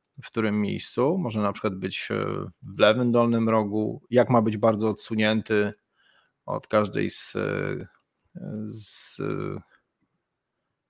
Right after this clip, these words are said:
ze ścianek. I jak się już napracowaliśmy,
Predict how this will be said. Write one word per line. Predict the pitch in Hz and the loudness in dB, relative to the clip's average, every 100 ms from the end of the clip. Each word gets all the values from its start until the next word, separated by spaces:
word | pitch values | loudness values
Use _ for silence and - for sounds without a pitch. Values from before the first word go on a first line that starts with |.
| _ _ _ | _ _ _
ze | - | -10
ścianek. | 110 - 117 117 123 120 117 - _ _ _ - - - - _ _ _ _ _ | -8 0 4 4 4 2 0 -16 _ _ _ -20 -20 -20 -20 _ _ _ _ _
I | - 202 208 208 208 - - - - - _ _ _ _ _ _ _ - | 6 10 12 12 12 10 0 -2 -18 -20 _ _ _ _ _ _ _ 4
jak | 160 151 | 6 8
się | 180 | 10
już | 165 151 | 10 10
napracowaliśmy, | 147 131 139 143 131 170 175 165 - 170 165 165 | 6 8 6 6 8 10 8 4 4 4 4 2